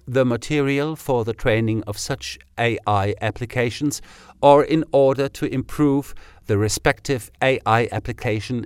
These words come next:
as well as the creation of new material in the same style or genre as the work. The publisher reserves the right to take legal action in the event of non-compliance.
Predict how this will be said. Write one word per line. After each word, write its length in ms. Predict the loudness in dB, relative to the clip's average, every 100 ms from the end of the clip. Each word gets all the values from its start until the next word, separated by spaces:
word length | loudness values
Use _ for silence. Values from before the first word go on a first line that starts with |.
| -4
as 240 | -4 -2
well 380 | -2 0 0 -2
as 180 | -6 -6
the 100 | -8
creation 600 | -4 2 2 2 0 -2
of 220 | -2 -4
new 200 | 2 4
material 640 | 4 2 0 2 2 0 -4 -8 -18 -10
in 80 | -6
the 80 |
same 320 | -2 2 2 2
style 460 | -2 0 0 -2 -4 _ -4
or 180 | -2
genre 580 | 0 0 0 2 0 -2 -6 -6
as 260 | -6 -6 -4
the 120 | -2
work. 460 | -2 -4 -8 -20 -20 _ _ _ _ _ _ _ _
The 100 | 0
publisher 580 | 4 4 4 0 0 0
reserves 580 | 0 0 2 2 0 -4
the 140 | -2
right 300 | 0 0 -2
to 260 | -8 -10 -10
take 340 | -4 -4 -2
legal 340 | 0 2 2 -2
action 440 | -4 -8 -6 -4
in 120 | -4
the 160 | -6 -4
event 320 | -2 -2 -2
of 160 | -4 -2
non-compliance. 1300 | 0 0 -2 -4 -4 0 0 -2 -6 -14 -16 -18